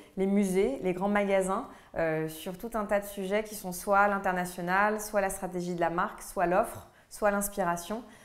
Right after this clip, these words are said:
euh, sur l'ensemble de la chaîne de, de valeur, en intégrant des nouvelles compétences, comme le digital, la data et toute la connaissance aussi, euh, sociologique, euh, marketing.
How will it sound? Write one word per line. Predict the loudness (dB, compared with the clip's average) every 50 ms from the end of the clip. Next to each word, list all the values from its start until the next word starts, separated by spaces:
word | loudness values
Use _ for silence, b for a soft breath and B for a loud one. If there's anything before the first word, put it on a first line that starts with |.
| B B B
euh, | -8 -8
sur | -6 -6 -4 -2 0
l'ensemble | 0 0 0 0 -2 -2 -2 -2
de | -2
la | -2 -2 -4
chaîne | -4 -6 -4 -4 -2
de, | -2 -2 -2 -2 -2
de | -4 -2
valeur, | -2 -2 0 4 6 6 6 6 2 -2
en | -4 -2 0
intégrant | -2 0 -2 -4 -2 -2 -2 -2
des | -2 -2
nouvelles | -4 -2 -2 -4 -4 -6
compétences, | -8 -10 -8 -8 -10 -6 -6 -8 -6 -6 -8 -12 -12 B B B B B B B _
comme | 0 0 2 4
le | 2 2 2
digital, | 0 -2 -2 -2 -4 -4 -4 0 2 2 2 2 0 -6 -10 -14 -6
la | -2 -2 0
data | 2 0 0 0 2 2 4 4 2 0 -6 -14 -18 -14 -8
et | -8 -8
toute | -6 -8 -4 -4
la | -4 -2
connaissance | -2 -4 -4 -4 -6 -6 -8 -10 -10 -10 -10
aussi, | -12 -12 -12 -10 -8
euh, | -6 -4 -2 -2 -2 -2 -4
sociologique, | -6 -10 -12 -10 -6 -6 -4 -4 -4 -4 -4 -4 -6 -6 -6 -6
euh, | -6
marketing. | -6 -6 -10 -12 -12 -14 -14 -14 -14 -16 -16